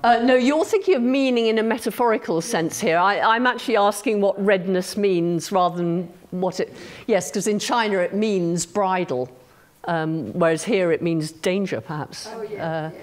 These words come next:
Speaker 1: yeah, that's not what I mean, but so... More
Speaker 2: It's an experience.
Speaker 1: Okay, you, so you think it's, it's a subjective experience, the, the sort of experience you have when... Ah, there's nothing red in here.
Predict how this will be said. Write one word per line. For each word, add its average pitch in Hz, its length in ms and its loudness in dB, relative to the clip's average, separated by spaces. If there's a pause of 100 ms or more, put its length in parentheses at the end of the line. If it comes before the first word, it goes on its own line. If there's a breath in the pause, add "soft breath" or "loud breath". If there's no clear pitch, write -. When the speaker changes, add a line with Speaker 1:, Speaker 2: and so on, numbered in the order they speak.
Speaker 1:
yeah, 175 140 0 (100)
that's 185 260 -2
not 202 160 -2
what 156 160 -4
I 165 60 -2
mean, 151 240 -2
but - 320 -6
so... 160 260 -4 (140)
More 170 220 -6 (280)
Speaker 2:
It's 269 160 -14
an 285 80 -12
experience. - 800 -8 (180)
Speaker 1:
Okay, 233 400 0
you, 269 380 -2
so 247 140 0
you 254 260 4
think 254 220 -2
it's, - 260 -2
it's 202 240 0
a 202 60 0
subjective 202 560 0
experience, 196 480 -2
the, 202 180 -2
the 196 300 -2
sort 254 240 0
of 202 80 -6
experience 202 420 -2
you 214 180 -4
have 196 340 -4
when... 185 260 0 (160)
Ah, 320 340 4 (720 loud breath)
there's 202 160 -4
nothing 226 340 -2
red 247 220 2
in 196 140 0
here. 196 260 -4